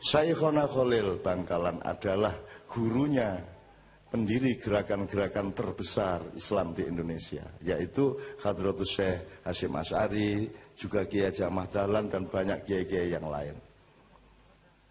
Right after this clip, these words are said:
Saya tidak ingin membandingkan Cokro Aminoto dengan Syekhona Khalil,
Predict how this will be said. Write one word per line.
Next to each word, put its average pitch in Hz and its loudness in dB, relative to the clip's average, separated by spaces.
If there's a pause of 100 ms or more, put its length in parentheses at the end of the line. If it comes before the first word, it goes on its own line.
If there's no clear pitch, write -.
(540)
Saya 127 4
tidak 123 2
ingin 120 4
membandingkan 110 4
Cokro 110 2
Aminoto 110 2
dengan 101 0
Syekhona 98 -2
Khalil, 87 -2